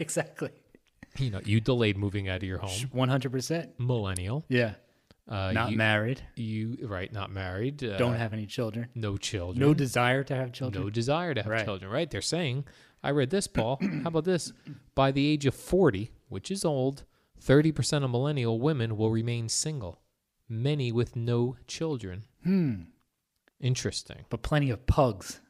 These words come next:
Speaker 1: <laughs>
Speaker 2: Lots of pug dogs.
Speaker 1: <laughs> Right, exactly.
Speaker 2: Absolutely.
Speaker 1: The pug industry is booming. <laughs>
Speaker 2: Yeah, I would right now be breeding pugs if I were you.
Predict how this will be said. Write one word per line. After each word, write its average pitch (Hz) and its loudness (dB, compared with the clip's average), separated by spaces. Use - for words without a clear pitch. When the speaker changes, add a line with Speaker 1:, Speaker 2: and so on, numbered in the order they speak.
Speaker 1:
<laughs> - -10
Speaker 2:
Lots 143 0
of 127 -4
pug 127 4
dogs. 98 2
Speaker 1:
<laughs> - -
Right, 175 8
exactly. - -14
Speaker 2:
Absolutely. 110 0
Speaker 1:
The 156 6
pug 233 8
industry 135 4
is 110 2
booming. 139 0
<laughs> - -20
Speaker 2:
Yeah, 151 8
I 127 4
would 190 6
right 147 6
now 131 2
be 117 -2
breeding 110 0
pugs 101 -2
if 92 -8
I 92 -2
were 90 -4
you. 90 -6